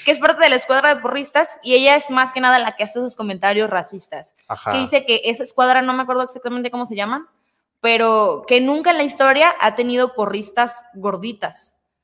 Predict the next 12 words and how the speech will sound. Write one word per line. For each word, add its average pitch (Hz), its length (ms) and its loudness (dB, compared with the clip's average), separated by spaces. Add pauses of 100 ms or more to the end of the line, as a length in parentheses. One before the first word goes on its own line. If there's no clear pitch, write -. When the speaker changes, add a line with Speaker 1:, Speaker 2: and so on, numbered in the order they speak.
(120)
Speaker 2:
Ajá. - 240 -6
Speaker 1:
Entonces, 214 360 -6
por 208 220 0
eso 233 200 -2
es 247 180 -2
tanto 233 840 0
el 196 200 -6
bullying 247 460 -8
o 220 160 -4
el, 180 600 -6
pues 214 160 -8
sí, 294 360 -10